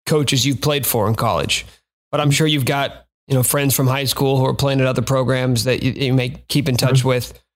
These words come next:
Speaker 1: Has there been anything that you've noticed in talking to other people or just kinda seeing how things happen at other programs that, that makes you feel like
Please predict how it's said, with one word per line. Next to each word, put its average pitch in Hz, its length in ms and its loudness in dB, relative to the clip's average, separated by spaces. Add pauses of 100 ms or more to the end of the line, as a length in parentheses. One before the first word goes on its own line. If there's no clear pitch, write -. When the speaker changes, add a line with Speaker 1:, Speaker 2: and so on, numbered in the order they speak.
(760)
Speaker 1:
Has 135 260 -2
there 180 100 2
been 202 220 0
anything 214 400 0
that 165 100 2
you've 160 300 2
noticed 175 460 2
in 143 100 0
talking 156 440 0
to 151 100 2
other 151 200 0
people 151 380 0
or 147 160 2
just 131 220 0
kinda 143 200 -2
seeing 165 380 0
how 147 180 0
things 156 380 0
happen 143 340 0
at 131 100 2
other 135 180 0
programs 135 720 0
that, - 420 -4 (680)
that 135 80 2
makes 143 240 0
you 131 60 -2
feel 160 140 0
like 135 220 -2